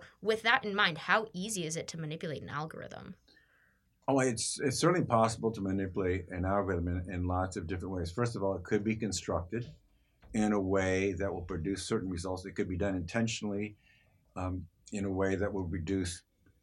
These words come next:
Speaker 2: if not inaccurate results, at least results that are skewed in one direction as opposed to another. That's one problem. But let's assume we got a fairly good algorithm. Then it could also be manipulated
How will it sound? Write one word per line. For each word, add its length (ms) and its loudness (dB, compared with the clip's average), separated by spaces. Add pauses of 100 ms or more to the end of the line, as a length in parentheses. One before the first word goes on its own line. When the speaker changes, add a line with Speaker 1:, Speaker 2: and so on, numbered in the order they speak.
(280)
Speaker 2:
if 100 -4
not 180 4
inaccurate 380 2
results, 380 -2
at 80 -10
least 360 -4
results 300 -2
that 100 -6
are 60 -2
skewed 300 -4
in 100 -2
one 160 0
direction 380 -4
as 100 -8
opposed 360 -4
to 40 -4
another. 340 -6
That's 280 -2
one 180 -2
problem. 360 -6 (520)
But 120 4
let's 180 6
assume 240 6
we 60 6
got 120 8
a 60 6
fairly 260 4
good 140 2
algorithm. 500 4 (100)
Then 360 6
it 160 -12
could 160 0
also 240 2
be 80 2
manipulated 720 -2